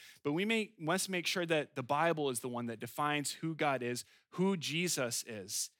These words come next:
That yes, Jesus is both the lion and the lamb. He is both. The second lesson we see from this church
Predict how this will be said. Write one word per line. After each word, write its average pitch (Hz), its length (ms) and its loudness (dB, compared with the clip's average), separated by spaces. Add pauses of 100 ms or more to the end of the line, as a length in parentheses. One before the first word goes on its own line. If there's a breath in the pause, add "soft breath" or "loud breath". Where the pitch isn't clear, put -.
(200)
That 147 160 0
yes, 170 320 4
Jesus 180 420 2
is 156 220 -2
both 156 260 2
the 143 100 2
lion 160 540 0 (100)
and 147 440 0
the 131 80 -6
lamb. 127 260 -4
He 160 380 -8
is 127 480 -2 (340 soft breath)
both. 110 540 -10 (760)
The 156 120 -2
second 220 320 4
lesson 170 380 4
we 151 100 0
see 156 200 -2
from 147 200 -6
this 131 140 -4
church - 520 -4